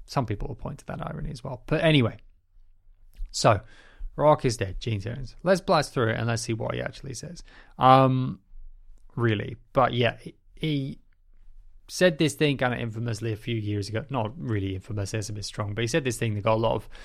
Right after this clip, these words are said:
uh, you know, eyes on it a few years ago and a lot of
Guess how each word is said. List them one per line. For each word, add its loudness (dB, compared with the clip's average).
uh, 0
you 4
know, 4
eyes 6
on 0
it -2
a -2
few -2
years -2
ago 0
and -2
a -2
lot 0
of -4